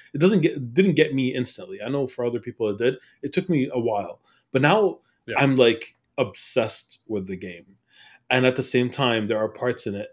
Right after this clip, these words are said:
Speaker 1: I just completely dislike. And yet I don't know if changing them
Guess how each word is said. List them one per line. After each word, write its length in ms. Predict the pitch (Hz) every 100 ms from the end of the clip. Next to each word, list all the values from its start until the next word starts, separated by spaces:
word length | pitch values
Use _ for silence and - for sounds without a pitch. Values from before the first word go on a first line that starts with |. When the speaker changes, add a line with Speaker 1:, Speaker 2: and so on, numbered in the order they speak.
| -
Speaker 1:
I 280 | 107 98 95
just 320 | 113 98 -
completely 760 | - 104 _ - 147 185 170 127
dislike. 500 | 120 - 127 101 -
And 140 | 135 120
yet 220 | 156 170
I 120 | 127 131
don't 420 | - 151 165 139
know 420 | 139 160 117 120
if 140 | 127 -
changing 420 | - 147 139 123
them 280 | 110 104